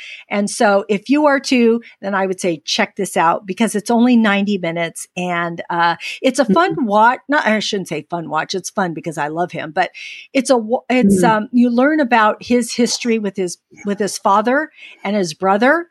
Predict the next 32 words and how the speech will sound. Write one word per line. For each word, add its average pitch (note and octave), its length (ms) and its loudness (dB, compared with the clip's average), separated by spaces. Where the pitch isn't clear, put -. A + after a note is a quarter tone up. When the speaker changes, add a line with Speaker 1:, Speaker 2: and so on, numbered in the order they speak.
Speaker 2:
Mm. D4+ 200 4
Speaker 1:
which A#3+ 160 4
I A3+ 140 4
think B3+ 500 0
Speaker 2:
Oh. C#4 380 2
Speaker 1:
fuels B3 500 2
his, G#3+ 640 -2
you B3 220 2
know, F#3+ 240 2
his G#3+ 340 0
motivation F#3 720 2
in F#3 180 -6
life E3+ 380 -2
and E3 200 -8
how F#3 340 0
he F3 440 -6
deals G3 400 0
with G#3+ 280 -2
his A#3 220 -2
own C#4 240 2
family B3 500 2
and C4 120 4
his B3 120 2
own B3+ 280 4
choices A3+ 580 0
that F#3+ 160 -2
he G3 120 -2
makes F3+ 500 -6
to, F#3+ 480 4
uh, E3+ 440 2
make A3+ 360 2
it - 180 -2